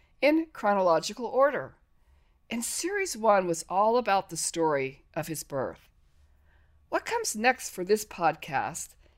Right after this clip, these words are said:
is series two. This will be the beginning of the story of Jesus as an adult. In the second series, I'll tell you about the first year of Jesus' public ministry,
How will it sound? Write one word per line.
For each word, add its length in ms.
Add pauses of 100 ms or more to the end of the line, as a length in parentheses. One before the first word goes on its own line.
(120)
is 140
series 480
two. 420 (1040)
This 180
will 100
be 460
the 100
beginning 600
of 140
the 80
story 420
of 180
Jesus 600
as 260
an 140
adult. 560 (1000)
In 120
the 80
second 340
series, 460
I'll 100
tell 300
you 100
about 300
the 80
first 720
year 560 (440)
of 200
Jesus' 600
public 460
ministry, 720